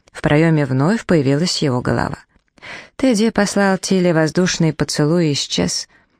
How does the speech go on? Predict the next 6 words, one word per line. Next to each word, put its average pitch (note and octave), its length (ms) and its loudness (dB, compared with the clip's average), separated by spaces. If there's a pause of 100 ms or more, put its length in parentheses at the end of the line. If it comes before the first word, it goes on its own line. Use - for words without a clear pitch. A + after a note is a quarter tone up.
(260)
Она F#3 340 0
тоже C3 300 0
послала B2+ 420 0
поцелуй C#3 600 -2 (320)
закрытой C3 720 0
двери. - 360 -6